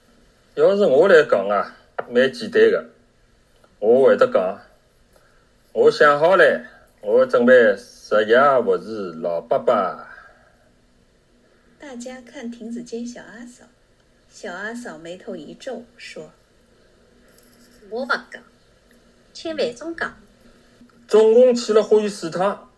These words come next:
Speaker 1: 勿客气。搿要计时收费了。随后呢，建议去苏州的沧浪亭，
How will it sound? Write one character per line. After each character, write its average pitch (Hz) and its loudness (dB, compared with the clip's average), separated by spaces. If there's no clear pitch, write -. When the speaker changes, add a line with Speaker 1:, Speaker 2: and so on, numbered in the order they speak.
Speaker 1:
勿 - 0
客 311 2
气。 240 -10
搿 151 4
要 185 6
计 180 -4
时 190 -2
收 190 4
费 170 -4
了。 170 4
随 117 -6
后 180 4
呢， 180 4
建 196 -4
议 208 0
去 202 -4
苏 208 -2
州 196 0
的 190 2
沧 214 2
浪 196 4
亭， 95 -10